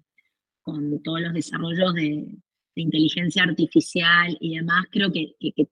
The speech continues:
lo que tiene que ver con, eh, no sé, la monetización o los datos concretos que se pueden e-,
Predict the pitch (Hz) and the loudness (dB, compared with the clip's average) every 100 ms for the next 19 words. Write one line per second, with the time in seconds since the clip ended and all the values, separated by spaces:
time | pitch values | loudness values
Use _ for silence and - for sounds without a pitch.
0 | _ - 160 - 185 185 175 170 180 175 | _ 0 2 4 4 2 0 -4 -4 -6
1 | 180 170 160 160 _ _ _ _ _ - | -6 -6 -8 -10 _ _ _ _ _ -10
2 | 147 - - 160 151 170 151 151 156 165 | -8 -8 -8 -8 -4 -4 -4 -2 -2 -2
3 | 170 165 170 156 165 156 - 202 185 175 | -2 -2 -2 -4 -6 -2 4 6 4 -2
4 | 180 156 170 160 165 190 190 196 - 180 | -6 0 0 2 4 4 4 -4 -8 -6
5 | 170 160 196 190 180 190 - 156 165 - | -4 0 2 2 0 -6 -8 -8 -4 -4
6 | 180 175 180 175 - | -4 -4 -4 -6 -8